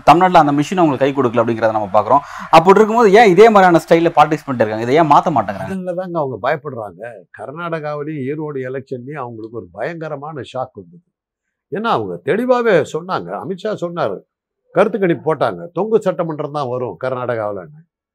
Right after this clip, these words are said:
Speaker 2: பார்த்தா காலி ஆகி போச்சு.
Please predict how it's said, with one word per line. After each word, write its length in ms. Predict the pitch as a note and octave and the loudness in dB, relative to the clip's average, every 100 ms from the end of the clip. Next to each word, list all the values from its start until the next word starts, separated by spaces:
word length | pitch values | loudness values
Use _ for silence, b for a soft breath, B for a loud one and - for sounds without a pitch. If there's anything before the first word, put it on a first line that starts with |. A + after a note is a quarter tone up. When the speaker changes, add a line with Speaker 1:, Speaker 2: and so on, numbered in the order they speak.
| _ _ _ _ _ _ _ - | _ _ _ _ _ _ _ -16
Speaker 2:
பார்த்தா 280 | E3 F#3 C3+ F2 D#2 D#2+ _ _ _ _ | -8 -4 -4 -6 -14 -20 _ _ _ _
காலி 220 | - E3+ C#3 | 0 0 0
ஆகி 140 | G2 | -6
போச்சு. 320 | - F2+ _ | -16 -20 _